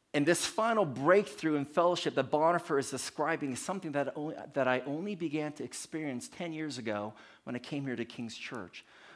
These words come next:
For almost twenty years, even as I was learning and growing and maturing as a believer, there's this whole other beautiful and rich dimension of spiritual life and vibrancy and deep, authentic community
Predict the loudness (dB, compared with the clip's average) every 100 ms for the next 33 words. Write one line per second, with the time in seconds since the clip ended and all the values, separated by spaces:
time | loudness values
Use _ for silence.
0 | 0 4 4 2 -2 -2 2 2 4 4
1 | 2 0 0 0 0 2 4 2 0 0
2 | 2 4 2 0 -2 -4 -6 -4 0 2
3 | 4 2 0 -2 -2 0 0 2 4 6
4 | 4 0 -4 -4 -4 -2 0 0 -2 -6
5 | -18 -20 -18 2 2 4 -2 -6 -4 0
6 | 0 -2 -6 -4 -2 -4 -6 -10 -4 2
7 | 4 4 2 0 0 -4 -4 -4 -2 -2
8 | 4 8 10 8 4 -2 -8 -2 2 4
9 | 4 2 0 -2 -4 -2 2 2 0 -2
10 | 2 4 4 2 -2 -4 -4 0 2 4
11 | 2 0 -2 -2 -2 -2 -2 -4 -6 -6
12 | -2 -4 -4 -6 0 -2 0 -4 -4 -2
13 | 0 0 0 -2